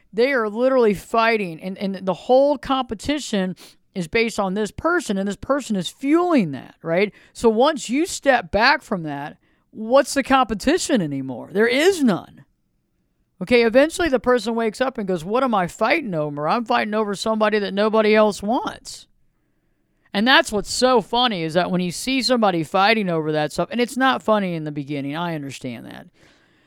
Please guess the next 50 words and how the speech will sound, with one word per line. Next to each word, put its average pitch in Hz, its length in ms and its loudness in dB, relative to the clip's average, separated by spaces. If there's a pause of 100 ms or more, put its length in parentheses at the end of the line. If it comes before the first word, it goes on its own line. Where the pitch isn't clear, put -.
But 240 120 10
I 240 80 10
wa-, 254 180 4
once 277 260 2
you 311 80 2
get 262 200 -4
to 233 100 -2
a 202 60 -2
certain 208 280 -2
point, 196 240 -2
you'll 180 160 0
understand 170 400 -4
what 147 80 -6
I'm 135 100 -8
talking 156 440 -4
about. 131 160 -6
And 160 100 -6
you 180 80 -2
might 196 180 0
have 185 200 0
to 170 80 -2
listen 156 400 -4
to 147 140 -6
this 143 180 -6
podcast, 151 640 -4
like, 139 160 -6
seven 147 380 -4
times. 139 400 -6
And 160 100 -6
if 151 100 -10
you 165 120 -4
listen 185 280 -4
to 190 120 -2
it 185 60 -2
that 175 180 0
many 185 120 -4
times, 175 280 -2
you'll 190 100 2
get 175 220 0
it 147 80 -6
'cause 151 120 -10
you 165 60 -4
go, 156 120 -2
"Okay, 175 340 0
now 180 260 0
I 214 80 0
know 180 200 0
where 170 180 0
I'm 147 160 -4
at. 143 240 -8